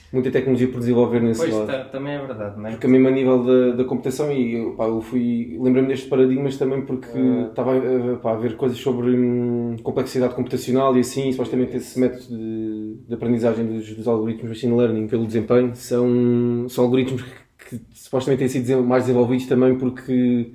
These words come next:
Speaker 1: tem havido mais, com o desenvolvimento da, da, do poder de computação, tem sido mais fácil conseguir de-, desenvolver esses algoritmos.
Speaker 2: Yeah, yeah, yeah, yeah.
Speaker 1: Sup-, supostamente estão mais relacionados do que com, com a aprendizagem, com o supervisionamento. E a minha questão é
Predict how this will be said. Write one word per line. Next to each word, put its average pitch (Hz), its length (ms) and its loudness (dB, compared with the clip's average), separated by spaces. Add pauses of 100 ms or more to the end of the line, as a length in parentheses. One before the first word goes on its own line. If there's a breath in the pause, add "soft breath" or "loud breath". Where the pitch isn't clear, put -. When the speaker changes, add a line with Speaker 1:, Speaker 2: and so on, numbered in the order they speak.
(120)
Speaker 1:
tem 135 120 2
havido 123 200 2
mais, 123 480 2 (200)
com 151 240 2
o 139 40 -2
desenvolvimento 127 440 2
da, 131 80 2
da, 113 680 0
do 107 180 -14
poder 123 180 4
de 127 60 -4
computação, 131 720 0 (180 loud breath)
tem 120 120 -10
sido 123 180 0
mais 123 140 0
fácil 123 340 0
conseguir 123 300 -2
de-, 123 180 2
desenvolver 117 340 0
esses 120 140 -2
algoritmos. 113 340 0
Speaker 2:
Yeah, 110 300 -4
yeah, 107 220 -12
yeah, 104 240 -14
yeah. - 160 -20
Speaker 1:
Sup-, - 200 -16
supostamente 127 500 -2
estão 127 100 2
mais 131 140 4
relacionados 127 440 0
do 127 60 -4
que - 80 -10
com, 113 840 0
com 123 80 -2
a - 20 4
aprendizagem, 117 680 2
com 117 180 -6
o 110 40 -2
supervisionamento. 110 720 -4
E 107 280 -12
a - 20 -2
minha 123 160 4
questão 131 300 2
é 127 120 2